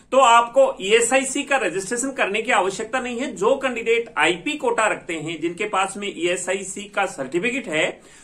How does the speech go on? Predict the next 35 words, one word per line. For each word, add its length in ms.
तो 80
उनके 440
लिए 560
इसमें 560
कहीं 400
भी 200
registration 520
करने 280
का 100
option 300
show 280
नहीं 180
होगा। 380
लेकिन 280
जब 160
आप 220
choice 440
fill 240
करेंगे 380
तब 320
आपको 500
आईपी 420
के 180
college 380
वहां 260
शो 260
होंगे। 320
तो 200
आपको 280
अभी 180
कुछ 280
भी 140
नहीं 180
करना 300
है, 220